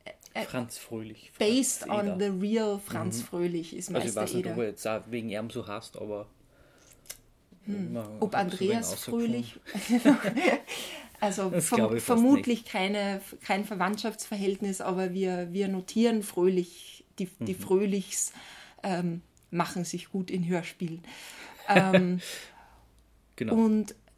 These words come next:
Speaker 1: den, äh, hast du jemals, ich habe einmal versucht, den zu googeln, aber ich habe kein Foto gefunden
Speaker 2: Oh
Speaker 1: von
Speaker 2: ja,
Speaker 1: Franz.
Speaker 2: Foto habe ich schon
Speaker 1: Hast du
Speaker 2: gefunden.
Speaker 1: gefu-,
Speaker 2: Mhm.
Speaker 1: schau-, schaut er so aus
Speaker 2: Er
Speaker 1: wie
Speaker 2: schaut schon
Speaker 1: Meister
Speaker 2: sehr
Speaker 1: Eder,
Speaker 2: aus, wie man
Speaker 1: sich
Speaker 2: sich einen
Speaker 1: vorstellt?
Speaker 2: Meister Eder vorstellt.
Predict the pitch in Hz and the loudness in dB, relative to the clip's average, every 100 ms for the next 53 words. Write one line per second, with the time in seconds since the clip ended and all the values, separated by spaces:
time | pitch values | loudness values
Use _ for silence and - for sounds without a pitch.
0 | _ _ _ _ 220 214 208 - - - | _ _ _ _ 4 4 0 -6 -8 -8
1 | 202 208 - - 233 233 285 247 190 247 | -10 -10 -18 -4 -2 0 0 0 0 0
2 | 254 262 220 233 220 214 214 214 247 - | 0 0 -2 -2 -2 -2 -2 -4 -6 -2
3 | 233 220 220 220 262 277 247 220 220 214 | -2 -2 -4 -2 0 -2 0 -2 -2 -2
4 | 214 - - 196 214 - 240 240 180 - | -6 -10 -4 -2 -2 -4 -4 -2 -4 -4
5 | 208 196 202 190 202 170 175 165 160 151 | -4 -4 2 4 6 6 4 -2 -2 -2
6 | 151 143 247 277 - - 110 - 151 175 | -2 0 0 0 0 -4 -6 -4 2 6
7 | 202 - - 214 247 262 247 - 220 247 | 6 4 -2 2 4 4 2 0 0 -2
8 | - 226 233 196 202 - 170 151 - 165 | -2 0 2 2 2 0 0 -2 -4 -2
9 | 151 151 - - 135 135 127 123 120 123 | -2 -2 -4 -6 -4 -4 -6 -6 -4 -4
10 | 101 - 90 85 90 - 226 | -6 -8 -8 -8 -10 -8 -8